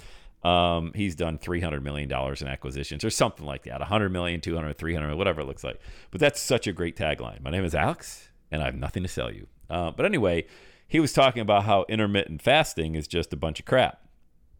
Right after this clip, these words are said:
Now, I'm not here to start an argument about it, intermittent fasting. I know I've had results with it.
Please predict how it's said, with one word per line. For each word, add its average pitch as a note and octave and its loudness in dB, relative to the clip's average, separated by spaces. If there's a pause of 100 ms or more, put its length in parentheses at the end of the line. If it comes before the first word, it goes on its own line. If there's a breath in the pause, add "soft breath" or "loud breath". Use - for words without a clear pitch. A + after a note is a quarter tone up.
(120)
Now, A#2 4 (160)
I'm G2+ -2
not F#2+ 2
here F#2 0
to D#2 -6
start E2 0
an D#2 0
argument D2+ -2
about C2 -4
it, - -10
intermittent D2 -6
fasting. C2+ -6
I D#2 -4
know E2 0 (380 soft breath)
I've G2+ 4
had A#2 6
results A2+ 2
with A2 -4
it. B2 -4